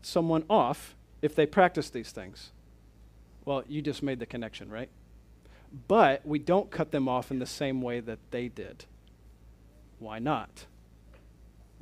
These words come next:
Interesting concept here. Let's talk about it in just a minute. Um,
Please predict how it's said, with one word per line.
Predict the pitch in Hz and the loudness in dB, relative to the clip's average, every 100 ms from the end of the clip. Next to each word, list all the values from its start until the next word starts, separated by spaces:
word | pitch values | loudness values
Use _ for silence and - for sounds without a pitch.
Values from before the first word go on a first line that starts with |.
| - | -14
Interesting | 120 - 117 117 110 | -12 -10 -10 -10 -10
concept | 120 110 - 104 - | -10 -10 -10 -12 -10
here. | 175 104 | -12 -10
Let's | 113 - | -10 -10
talk | - 113 120 | -10 -10 -8
about | 110 107 | -8 -8
it | |
in | 104 | -10
just | 117 104 | -14 -10
a | |
minute. | 123 113 104 - - - - | -10 -8 -12 -16 -20 -20 -4
Um, | 139 131 127 | -2 0 -2